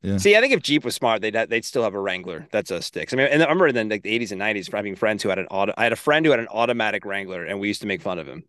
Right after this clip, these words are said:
Speaker 2: Like, "What?"
Speaker 1: You know, we were like that too. We were like that too. The thing is, uh, driving a stick off-road sucks ass. I mean, p-, you can do it, and there's
Speaker 2: That is
Speaker 1: sometimes
Speaker 2: true.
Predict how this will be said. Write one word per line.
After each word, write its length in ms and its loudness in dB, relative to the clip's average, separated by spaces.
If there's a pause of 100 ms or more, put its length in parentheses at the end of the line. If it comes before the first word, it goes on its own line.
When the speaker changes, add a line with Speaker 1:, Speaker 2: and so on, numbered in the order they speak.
(180)
Speaker 2:
Like, 160 -8
"What?" 260 2
Speaker 1:
You 60 4
know, 200 8
we 160 10
were 120 8
like 200 6
that 200 4
too. 320 2
We 160 4
were 80 8
like 160 2
that 180 0
too. 240 0
The 120 -6
thing 200 -4
is, 340 -4 (360)
uh, 280 2
driving 340 2
a 40 0
stick 320 -6
off-road 380 0
sucks 320 -4
ass. 440 -8
I 80 -2
mean, 240 4
p-, 260 -6
you 180 2
can 160 2
do 200 8
it, 180 2
and 120 -2
there's 140 2
Speaker 2:
That 260 6
is 120 6
Speaker 1:
sometimes 20 -2
Speaker 2:
true. 320 4